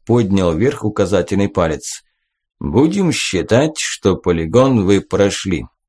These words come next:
Реакция на уровне, адекватность тоже.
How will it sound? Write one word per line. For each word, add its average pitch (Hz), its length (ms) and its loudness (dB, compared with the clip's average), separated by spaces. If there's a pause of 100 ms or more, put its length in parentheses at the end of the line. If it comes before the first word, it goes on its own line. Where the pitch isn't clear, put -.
(140)
Реакция 101 920 0
на 185 180 2
уровне, 107 640 4 (480)
адекватность 90 1120 -2
тоже. 69 480 2